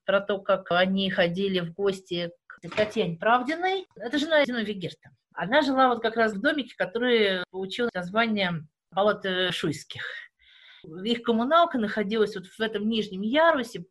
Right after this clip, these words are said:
практически полуподвальном сейчас. И там действительно были какие-то вот, вот слухи, вот эти вот книжки в стенках. И, в общем, вот такое воспоминание просто реальное, живое. А, я очень люблю легенду про церковь Николая в Подкопаях, историю купца.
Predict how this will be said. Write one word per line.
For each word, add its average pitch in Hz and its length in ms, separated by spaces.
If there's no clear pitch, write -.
практически 196 500
полуподвальном 190 800
сейчас. 311 520
И 185 160
там 277 180
действительно 233 400
были 214 160
какие-то 202 400
вот, 180 160
вот 208 200
слухи, 330 460
вот 220 120
эти 208 180
вот 196 120
книжки 220 400
в 202 60
стенках. 302 800
И, 202 60
в 196 80
общем, 208 280
вот 214 100
такое 214 260
воспоминание 220 760
просто 214 220
реальное, 208 440
живое. 156 480
А, 170 380
я 233 200
очень 240 240
люблю 226 340
легенду 214 560
про 208 160
церковь 214 340
Николая 202 360
в 202 60
Подкопаях, 214 920
историю 170 480
купца. 185 400